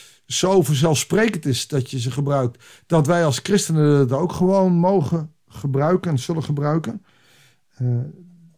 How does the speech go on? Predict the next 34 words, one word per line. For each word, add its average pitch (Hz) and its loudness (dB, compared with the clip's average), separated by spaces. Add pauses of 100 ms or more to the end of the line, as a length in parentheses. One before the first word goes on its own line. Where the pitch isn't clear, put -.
(440)
de 143 -4
huidige 165 4
jonge 220 4
generatie 160 0
heeft 190 4
daar 170 0
op 135 -2
een 233 2
of 196 2
andere 180 2
manier 175 4 (300)
minder 170 0
moeite 196 -2
mee. 104 -12 (1800)
Wat 139 -12
Jacobus 254 4
hier 147 2
doet, 190 6 (380)
is - -14
zeggen, 180 2
joh, 196 0
met 180 0
die 156 0
tong 214 4 (480)
kun 214 2
je 196 4
het 175 2
vuur 269 6
van 220 6
de 175 2
Gehenna 214 4
over 175 0
elkaar 170 -2
uitspreken. 127 -6